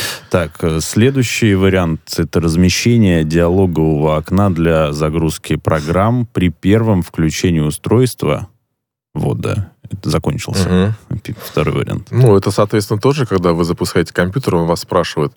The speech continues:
Speaker 2: введите логин, пароль, который вы хотите придумать, да, ваши учетные за-, данные. Соответственно, вы вправе выбрать, устанавливать эти программы, либо не устанавливать. Соответственно, тут тоже, опять же, некое диалоговое окно, когда пользователь сам решает, стоит ему это,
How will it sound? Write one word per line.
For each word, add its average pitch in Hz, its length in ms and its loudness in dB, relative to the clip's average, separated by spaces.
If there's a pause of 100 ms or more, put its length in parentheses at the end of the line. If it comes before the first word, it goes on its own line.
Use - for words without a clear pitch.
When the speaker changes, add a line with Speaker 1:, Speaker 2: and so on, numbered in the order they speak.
Speaker 2:
введите 80 420 -2
логин, 78 340 0
пароль, 107 320 0
который 78 480 -2
вы 78 200 -6
хотите - 400 -10
придумать, 87 580 -4
да, 78 200 -4
ваши 80 280 0
учетные 76 480 -2
за-, 80 480 0
данные. 98 460 2 (420)
Соответственно, 82 420 0
вы 90 240 2
вправе 82 460 -2
выбрать, 80 340 -4
устанавливать 95 520 0
эти - 80 -20
программы, 85 500 -2
либо 82 220 -2
не 82 60 0
устанавливать. 78 500 -2
Соответственно, 101 440 -4
тут 107 140 -4
тоже, 85 260 0
опять - 280 -2
же, 69 200 -6 (760)
некое 80 300 -2
диалоговое 80 500 0
окно, 117 240 -4
когда 78 560 0 (140)
пользователь 80 380 -2
сам 76 240 0
решает, 67 320 -2
стоит - 360 -2
ему 78 380 -2
это, 78 320 -4